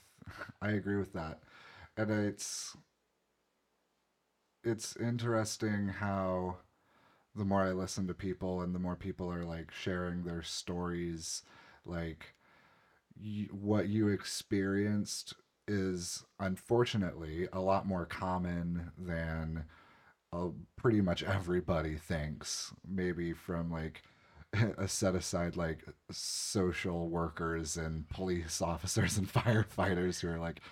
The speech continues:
getting those, who are answering those domestic violence calls. Um, but there is as well to that experience, and as you said, an isolating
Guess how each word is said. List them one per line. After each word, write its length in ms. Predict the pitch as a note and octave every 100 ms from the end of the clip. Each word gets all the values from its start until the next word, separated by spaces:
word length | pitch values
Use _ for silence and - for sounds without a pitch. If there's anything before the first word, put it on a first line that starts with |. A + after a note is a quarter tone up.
| - A#2+ -
getting 360 | G2 F2 F2 F2
those, 540 | F#2 F2 E2 - - - F2+
who 100 | F2+
are 100 | E2+
answering 420 | F2+ F2+ F2 E2
those 240 | E2+ E2+ -
domestic 400 | F2+ E2+ - D2
violence 460 | E2 F2+ E2+ D2+
calls. 480 | - E2 D#2 D#2+ - - - - - -
Um, 460 | E2+ D#2+ D#2+ D#2 D#2 - - - - -
but 360 | G2+ F#2 F2+ - _ -
there 300 | A#2+ A2 G#2+
is 440 | G2+ A2 A2 F#2+ - _ _ _ _ _ _ G#2+
as 300 | G#2 F#2+ F#2+
well 640 | G2 G#2+ G#2+ G#2 G2+ F#2+ -
to 140 | - G2+
that 180 | F#2+
experience, 1000 | F#2 - - - F#2+ F#2 F#2 F2+ F2 - - _ F2
and 400 | F#2 F2+ F#2 - _ - -
as 240 | G2 F2
you 80 | F#2+
said, 320 | F2 - A2+
an 100 | F#2+
isolating 920 | F2+ G#2 G#2+ F#2+ F2 D#2+ D#2 D2+ D2+